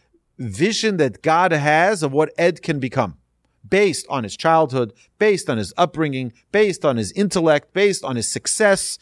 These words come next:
in his, in his, in his livelihood, the, the base, based on his, i-,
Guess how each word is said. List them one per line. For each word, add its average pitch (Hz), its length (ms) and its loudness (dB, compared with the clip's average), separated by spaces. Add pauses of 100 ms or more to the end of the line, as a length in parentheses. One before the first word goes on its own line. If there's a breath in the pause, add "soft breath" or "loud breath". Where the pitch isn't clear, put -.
(160 loud breath)
in 135 160 0
his, 113 220 -2
in 143 160 -4
his, 113 180 0
in 139 160 -6
his 120 160 0
livelihood, 175 720 2 (260 soft breath)
the, 156 160 2 (100)
the 143 80 -8
base, 185 520 0
based 180 540 0
on 175 280 2
his, 160 420 2
i-, 156 100 -14